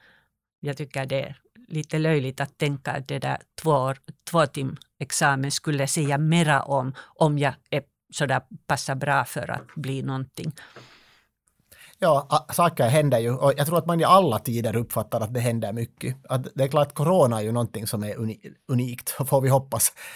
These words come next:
Speaker 2: också att det visar sig vara. Men, eh, men i övrigt, annars är det ju så att alla, i alla tider uppfattar man att oj, vad det är nu, är mycket saker som händer.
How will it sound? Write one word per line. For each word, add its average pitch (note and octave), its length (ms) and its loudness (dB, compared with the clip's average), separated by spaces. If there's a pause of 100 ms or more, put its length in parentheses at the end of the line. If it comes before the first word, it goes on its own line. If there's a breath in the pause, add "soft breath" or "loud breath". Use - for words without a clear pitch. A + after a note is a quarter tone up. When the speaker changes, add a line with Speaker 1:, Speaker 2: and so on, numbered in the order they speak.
(120 loud breath)
Speaker 2:
också B2 300 -2
att A#2 100 0
det C3 120 4
visar B2+ 320 0
sig B2 160 0
vara. A#2 240 0 (340 loud breath)
Men, B2+ 280 2
eh, B2+ 160 2 (260)
men C3 160 0
i C3+ 220 4
övrigt, D#3 360 -2
annars D#3+ 280 2
är B2+ 80 0
det B2 100 2
ju C3 80 0
så B2+ 200 2
att B2 120 0
alla, C3+ 420 2
i D3 120 0
alla D#3+ 240 4
tider A#2 340 -2
uppfattar A#2+ 400 -4
man A#2 140 0
att A2+ 140 -2
oj, A#2+ 100 2
vad A2+ 140 -4
det G#2+ 60 -2
är A2 80 -2
nu, A#2 180 -4 (260)
är A2+ 80 -4
mycket A#2+ 300 -4
saker G#2+ 320 -6
som A2+ 160 -4
händer. A2+ 320 -4